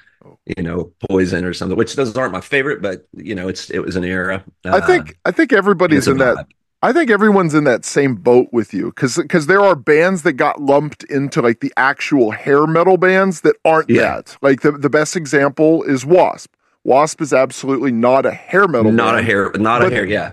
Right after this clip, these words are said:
Speaker 1: but they got lumped into it. Like, uh, and, um, a-, and I think that line got blurred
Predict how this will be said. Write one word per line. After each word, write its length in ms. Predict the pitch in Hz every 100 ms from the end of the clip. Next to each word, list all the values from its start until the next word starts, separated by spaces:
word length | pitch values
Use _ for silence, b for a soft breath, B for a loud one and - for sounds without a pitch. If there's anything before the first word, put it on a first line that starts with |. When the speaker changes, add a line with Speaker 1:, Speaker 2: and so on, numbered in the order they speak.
| -
Speaker 1:
but 140 | 220 220
they 120 | 233
got 180 | 214 196
lumped 260 | 202 175
into 280 | 185 156 117
it. 100 | 98
Like, 240 | 139 139 120 -
uh, 220 | 156 131 - -
and, 260 | 156 156 151
um, 400 | 135 120 113 - -
a-, 180 | 156 170
and 80 | 170
I 100 | 175
think 320 | - 254 247
that 200 | 277 190
line 360 | 139 143 190 196
got 320 | 156 135 113
blurred 560 | 131 143 156 170 165